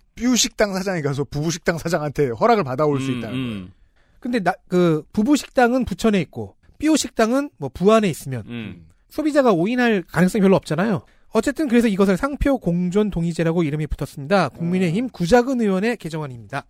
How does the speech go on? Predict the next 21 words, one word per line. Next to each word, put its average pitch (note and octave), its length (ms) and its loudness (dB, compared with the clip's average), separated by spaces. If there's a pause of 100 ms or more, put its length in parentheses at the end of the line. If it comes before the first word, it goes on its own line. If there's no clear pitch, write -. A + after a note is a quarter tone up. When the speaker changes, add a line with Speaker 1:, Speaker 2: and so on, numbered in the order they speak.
(120)
Speaker 1:
음, D#3 960 -10
이건 G#3+ 240 -2
비교적 F3+ 400 0
민생 F#3 480 -2
법안에 E3+ 340 0
속하네요. C#3 720 -6
Speaker 3:
네. C3+ 40 -8
Speaker 1:
이걸 E3+ 240 -2
뭐 D3 340 -4 (340)
삼성이 C4+ 460 -4
이런 F#3 200 -2
거 F#3 80 0
가지고 C#3+ 640 -2
고생, D3 400 -6
고생할 C#3+ 340 -6
일은 D#3 140 -10
없습니다. C3+ 260 -4
Speaker 3:
어, A#3 60 6
맞아요. E3 440 2
오히려 G3+ 600 0 (240)
삼성이 C4 880 -2